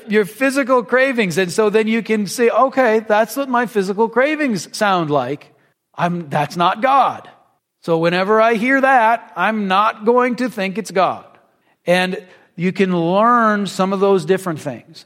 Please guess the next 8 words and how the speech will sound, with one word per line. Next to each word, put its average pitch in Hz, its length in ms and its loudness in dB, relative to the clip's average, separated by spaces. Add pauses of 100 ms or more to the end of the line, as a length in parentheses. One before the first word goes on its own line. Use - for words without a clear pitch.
And 156 80 -8
that's 170 120 -2
very 226 340 2
important 175 580 0
because 139 280 -2
how 170 160 0
many 226 240 0
Christians 180 680 -2